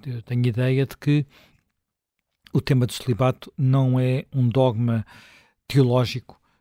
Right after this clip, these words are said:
com, como, por exemplo, é, eh, mulheres padres.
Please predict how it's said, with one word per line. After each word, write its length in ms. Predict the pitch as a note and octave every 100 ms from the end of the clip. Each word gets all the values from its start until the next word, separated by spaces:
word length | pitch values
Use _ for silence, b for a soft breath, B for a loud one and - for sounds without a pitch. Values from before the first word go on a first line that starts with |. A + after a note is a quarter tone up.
| _ -
com, 760 | C3 B2+ B2+ B2+ B2+ B2 D#3 -
como, 160 | B2+
por 120 | -
exemplo, 440 | G#2+ B2+ A2+ B2+ C3 - B B B -
é, 380 | C3 B2+ C3 -
eh, 640 | A#2+ A#2 A2 G#2+ G#2 G#2 B2
mulheres 640 | A2+ A2+ B2 - - - _ _ -
padres. 400 | G2+ - -